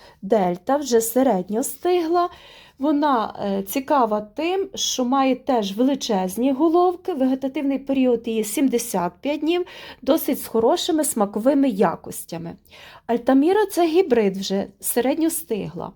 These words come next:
Вона невибаглива до умов, добре переносить жаркий, прохолодний клімат.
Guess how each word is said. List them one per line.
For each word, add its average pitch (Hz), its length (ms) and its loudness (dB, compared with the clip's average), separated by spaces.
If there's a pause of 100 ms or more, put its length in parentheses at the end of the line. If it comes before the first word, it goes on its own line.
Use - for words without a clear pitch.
(420)
Вона 277 220 4
невибаглива 214 840 2
до 285 260 0
умов, 196 500 -2 (280)
добре 339 280 2
переносить 254 920 0
жаркий, 247 840 -2
прохолодний 220 720 0
клімат. 320 560 0